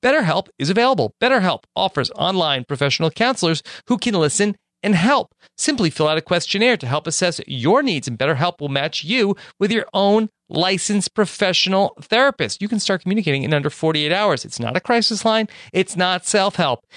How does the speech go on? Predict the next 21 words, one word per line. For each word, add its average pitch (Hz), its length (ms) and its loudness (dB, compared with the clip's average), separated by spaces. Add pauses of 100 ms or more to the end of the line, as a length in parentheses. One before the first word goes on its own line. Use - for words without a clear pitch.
(120)
It's 190 260 2
secure 170 640 0 (160)
online 151 540 0
professional 127 500 -2
counseling. 143 480 -4
BetterHelp 170 380 -2
counselors 190 500 -2 (240)
have 214 100 -2
a 208 60 0
broad 175 320 2
range 180 240 -2
of 180 80 -4
expertise - 640 -4
which - 180 -4
may 151 80 -2
not 220 160 0
be 226 120 0
available 208 380 2
in 180 140 -2
your 180 200 -2
area. 196 340 0